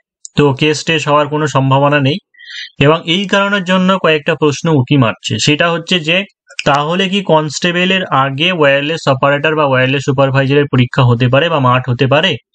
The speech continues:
এটা কিন্তু প্রবল হওয়ার সম্ভাবনা রয়েছে। তাই সবসময় wireless supervisor এবং wireless operator তোমরা preparation থেকে এখন থেকে ground ভালো করে practice করো।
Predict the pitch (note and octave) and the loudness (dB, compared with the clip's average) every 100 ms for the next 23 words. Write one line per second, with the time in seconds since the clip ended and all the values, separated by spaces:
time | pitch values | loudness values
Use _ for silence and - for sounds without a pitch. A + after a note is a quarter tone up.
0 | _ _ - B2+ C#3+ D#3 F3 D#3+ D3 D3 | _ _ -2 0 0 -2 -2 0 2 2
1 | E3 C3+ C3+ F3 C#3+ C3 B2 C3 C#3+ B2+ | 0 0 0 0 0 2 2 2 2 0
2 | A2+ A2 - - _ - _ _ _ _ | 0 -2 -8 -14 _ -20 _ _ _ _
3 | - - - - - D#3+ D3+ B2 - D3+ | -12 -10 -12 -10 -2 0 0 -2 -2 -2
4 | C#3+ F#3 F3+ D#3+ D3 D#3 E3 - D#3 D#3+ | -2 -2 0 2 2 0 -2 -4 -2 -2
5 | D#3 D#3+ E3 E3 D3+ C#3 C#3 D3+ D3 C3+ | -2 -2 0 0 2 0 2 0 -2 0
6 | D3 D3 E3 D3+ D3 C#3 C3+ C#3 C#3+ D#3+ | 0 0 -2 0 0 0 0 0 0 0
7 | D3 D#3 D#3 B2 D3 C#3+ D#3 D3+ C3 D3 | 0 2 2 0 -4 -2 0 0 0 0
8 | D3+ D#3 C3 C3 C#3 D3+ C#3 - C3+ - | -2 -2 0 2 2 2 0 -2 -6 -2
9 | A2+ F#2+ | -2 -2